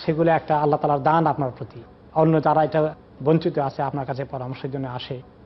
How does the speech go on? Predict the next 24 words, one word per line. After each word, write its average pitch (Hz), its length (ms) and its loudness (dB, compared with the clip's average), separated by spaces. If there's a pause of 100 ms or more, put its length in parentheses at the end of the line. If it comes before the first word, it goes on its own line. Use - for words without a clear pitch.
(120)
আপনি 123 180 -6
তাদেরকে 120 340 -8
দেবেন, 127 260 -2 (400)
এটা 139 220 2
আপনার 135 400 -4 (280)
প্রতি 143 200 -4
তাদের 123 280 -6
হক। - 360 -2 (500)
তাদের 127 280 -4 (160)
পাওনা 147 320 4 (540)
আপনি 135 200 -6
না 131 160 -4
দিলে 156 260 0 (500)
তাদের 135 240 0 (380)
পাওনাকে 139 360 2
আপনি 135 160 -8
ডিনাই 131 400 2
করলেন। 110 260 -14 (500)
এবং 135 220 2 (440)
এটাও 170 240 2
কিন্তু 175 220 -2
আল্লাহ 139 240 0
তাআলার 123 300 -8 (320)
একটি 135 260 -6